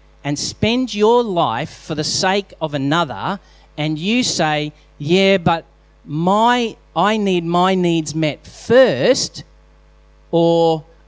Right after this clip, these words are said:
"I want to sit beside you when you come in all your glory," is another language for it, that's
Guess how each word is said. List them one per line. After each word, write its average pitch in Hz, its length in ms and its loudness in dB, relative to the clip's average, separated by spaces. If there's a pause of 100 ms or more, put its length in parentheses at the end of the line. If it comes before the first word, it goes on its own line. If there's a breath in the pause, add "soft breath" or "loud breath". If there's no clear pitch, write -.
(120)
"I 214 220 2
want 202 160 0
to 175 40 -6
sit - 300 -6
beside 160 540 -2
you 170 580 2
when 160 180 -2
you 147 80 -2
come 156 240 -4
in 143 120 -4
all 131 120 -4
your 113 140 -6
glory," 202 800 0
is 139 180 -10
another 131 220 -2
language 147 480 -4
for 113 300 -2
it, 220 160 -2 (1600 soft breath)
that's - 320 -4